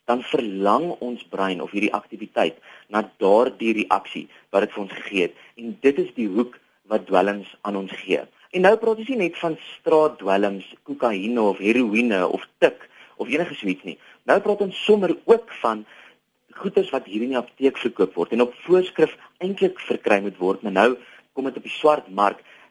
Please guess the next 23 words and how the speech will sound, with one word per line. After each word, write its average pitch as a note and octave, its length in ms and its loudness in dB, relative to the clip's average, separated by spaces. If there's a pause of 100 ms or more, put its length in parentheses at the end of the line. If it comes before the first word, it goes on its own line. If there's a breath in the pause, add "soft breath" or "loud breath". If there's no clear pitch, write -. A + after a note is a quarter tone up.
So - 160 -2 (100)
ons G#3 220 0
praat E3 260 2
nou G#2 220 0
van A2 280 -2 (260 soft breath)
enige D3 460 0
iets. - 200 -8 (300 soft breath)
'n G#2+ 160 -12
Dwelm E3 360 4
is F3+ 120 -10
iets - 240 -10
waaraan A2+ 280 0
jy G#2 120 0
verslaaf F3+ 640 2
word G2 280 -2 (340 soft breath)
en A2+ 100 -6
waarvan A2 360 2
jy B2 80 4
nie A2 200 -2
kan B2+ 220 -2
afkom G2 400 -2
nie, D#2+ 160 -14 (300 loud breath)
of F#3 240 6